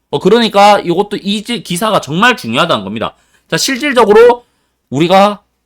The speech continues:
딱 이 어떻게 되냐면 십이월 초에 만약에 법무부 장관에서 물러난다 하면 바로 슈팅 나올 거예요. 슈팅 나오고 사월까지 시간이 있으니까 어느 정도, 어, 십이월 말에서 일월까지 살짝 쉬어가는 구간이 나오겠죠. 아마 그때쯤 되면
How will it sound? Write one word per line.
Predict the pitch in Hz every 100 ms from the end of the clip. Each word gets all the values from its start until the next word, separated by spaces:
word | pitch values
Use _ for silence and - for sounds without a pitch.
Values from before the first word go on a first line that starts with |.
| _ -
딱 | 214 190
이 |
어떻게 | 220 247 254
되냐면 | 196 135 160 139
십이월 | 269 233 214
초에 | 214 214 196 185
만약에 | 127 156 175 208 196 - _
법무부 | 160 208 226
장관에서 | 160 156 156
물러난다 | 151 233 180 180 196
하면 | 165 117
바로 | - 123 127 175 226 240
슈팅 | - 254
나올 | 165 123
거예요. | 165 123
슈팅 | 123 - 226
나오고 | 147 151 202 226 226 _
사월까지 | - - 185 220 233 196
시간이 | 175 233 190
있으니까 | 147 180 160 175
어느 | 202
정도, | 170 156 190 208 - _
어, | 104 - -
십이월 | - 220 196
말에서 | 139 170 190
일월까지 | 190 208 170 -
살짝 | 165 170 208
쉬어가는 | - 247 170 160
구간이 | 170 180 135
나오겠죠. | 98 131 170
아마 | 113 165
그때쯤 | 214 190 - 180
되면 | 190 185 170